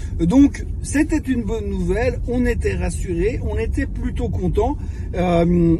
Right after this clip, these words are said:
et puis, Madame Brainard est de toute façon nommée vice-présidente, donc quelque part, elle n'est pas très loin non plus, euh, ce qui était, euh, assez sympa pour elle. Donc voilà, plutôt une bonne nouvelle. Et puis alors, durant la séance, eh bien, qu'est-ce qui s'est passé ?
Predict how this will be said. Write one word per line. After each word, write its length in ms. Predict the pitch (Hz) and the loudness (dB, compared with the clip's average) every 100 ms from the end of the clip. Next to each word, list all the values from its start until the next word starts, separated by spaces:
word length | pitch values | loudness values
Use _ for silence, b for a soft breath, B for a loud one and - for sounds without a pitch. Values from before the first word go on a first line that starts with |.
| - | 0
et 100 | 196 | -2
puis, 260 | 175 240 | -2 0
Madame 280 | 247 202 202 | 0 0 0
Brainard 340 | 185 190 220 170 | 0 0 0 0
est 80 | |
de 40 | 147 | -2
toute 120 | - | -4
façon 300 | 185 170 185 | -4 -4 -2
nommée 240 | 175 175 | 0 0
vice-présidente, 640 | 170 160 - 160 156 180 170 | 0 0 0 2 2 2 2
donc 120 | 147 | 0
quelque 240 | 151 139 | 0 0
part, 260 | 147 175 160 | 0 0 0
elle 60 | |
n'est 80 | 143 | -2
pas 160 | 147 147 | -2 -2
très 220 | - 165 | 0 2
loin 260 | 175 196 202 | 2 2 0
non 140 | 160 | 0
plus, 320 | 175 220 190 B B B 156 | 0 0 0 B B B 0
euh, 180 | 151 | 2
ce 60 | 147 | 2
qui 80 | 165 | 2
était, 320 | 151 196 196 | 2 2 4
euh, 120 | 160 - | 2 2
assez 280 | 165 160 151 | 0 2 2
sympa 360 | 170 165 175 151 | 2 2 2 2
pour 240 | 151 165 | 2 2
elle. 180 | 190 196 B B B - | 2 2 B B B 2
Donc 180 | 277 262 | 4 6
voilà, 300 | 226 196 - - - | 4 2 0 -2 0
plutôt 280 | 277 302 320 | 2 4 4
une 120 | 285 | 4
bonne 240 | 269 240 | 2 0
nouvelle. 500 | 233 214 208 277 254 233 | 0 0 2 2 0 -2
Et 60 | 220 | -4
puis 320 | - 269 294 | 0 2 4
alors, 460 | 226 240 262 214 170 | 4 2 0 0 0
durant 420 | 156 185 220 226 | 0 0 0 -2
la 120 | 180 | -2
séance, 340 | - 175 214 170 | 0 0 0 0
eh 60 | |
bien, 220 | 165 185 165 | 0 -2 -2
qu'est-ce 240 | - - | -4 -4
qui 120 | - | -4
s'est 180 | - 202 | -4 -4
passé ? 520 | 170 156 - 185 202 | -4 -4 -2 0 0